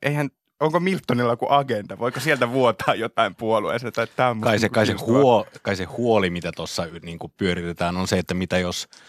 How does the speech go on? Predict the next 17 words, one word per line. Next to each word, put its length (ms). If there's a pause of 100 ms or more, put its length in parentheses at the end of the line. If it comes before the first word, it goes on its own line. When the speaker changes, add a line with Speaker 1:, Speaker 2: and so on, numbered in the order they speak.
(380)
Speaker 2:
että 180
jos 180
mä 120
olisin, 260
mulla 280
olisi 180
niinku 220
joku 240
vastuutehtävä 680
jos-, 200
jossain 340
puolueelimessä 840
ja 100
sitten 280
mulla 380
on 100
asiakkaana 760